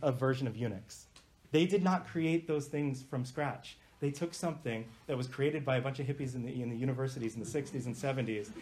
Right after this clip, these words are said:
and they turned it into a product. All these, all these components are off the shelf. And so to go back to that mosque,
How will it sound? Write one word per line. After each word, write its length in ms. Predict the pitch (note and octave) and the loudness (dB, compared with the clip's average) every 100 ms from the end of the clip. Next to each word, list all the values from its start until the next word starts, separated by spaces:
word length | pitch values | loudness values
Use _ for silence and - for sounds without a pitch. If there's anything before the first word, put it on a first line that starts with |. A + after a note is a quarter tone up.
| - - | -14 -4
and 140 | - E3 | 4 6
they 80 | |
turned 220 | E3 G3 G3+ | 6 6 6
it 100 | F#3+ | 6
into 220 | F#3 F#3 | 4 2
a 40 | |
product. 540 | E3+ F#3 F3+ G#2+ - - - - - - - - - - - - - | 2 4 4 2 -2 -18 -20 -20 -20 -20 -20 -20 -20 -20 -20 -20 2
All 280 | D#3 F#3 G3+ | 6 8 8
these, 360 | G3 G3 F3+ - - - - - | 6 2 0 -8 -20 -20 -20 0
all 160 | D#3 | 6
these 160 | G3 G3 | 6 4
components 500 | - C#3 D#3 D#3 C#3+ | 0 -2 0 0 0
are 100 | C3 | 0
off 160 | B2+ - | 0 0
the 80 | |
shelf. 340 | A2+ C3+ G2+ F#2+ - _ - | -6 -2 -2 -4 -16 _ -4
And 80 | |
so 100 | C#3+ | 0
to 120 | D3 D#3+ | 2 2
go 160 | F3+ | 4
back 200 | F#3+ G3+ G3 | 6 4 4
to 40 | |
that 200 | D#3+ B2+ | 2 2
mosque, 460 | B2 C3+ A#2 - | 2 2 2 -4